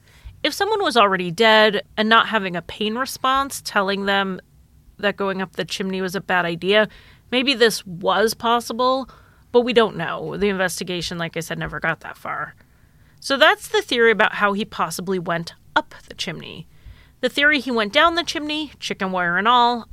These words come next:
honestly makes more sense to me. It really does matter if that chimney was blocked with the chicken wire, rebar, whatever,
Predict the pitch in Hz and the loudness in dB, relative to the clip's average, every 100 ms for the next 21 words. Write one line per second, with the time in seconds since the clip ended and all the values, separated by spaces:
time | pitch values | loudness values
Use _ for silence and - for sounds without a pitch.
0 | - 196 233 240 247 220 208 - 196 180 | -2 0 0 0 -2 0 -2 -2 -4 -4
1 | - 170 - - 156 101 - _ _ _ | -4 -8 -8 -10 -14 -16 -20 _ _ _
2 | - 262 285 392 330 226 226 214 185 202 | -2 0 2 2 4 4 4 4 4 4
3 | 190 170 185 - 208 190 185 180 - 196 | 2 2 -2 -2 -4 -2 -2 -4 -4 -4
4 | 165 170 - 180 190 - 175 190 180 - | -2 -4 -6 -6 -6 -6 -4 -2 -2 -4
5 | - 214 190 180 180 185 175 185 175 185 | -4 -2 -2 0 2 0 -2 -4 -4 -2
6 | 175 180 185 185 185 180 | -2 -2 -2 0 -2 -4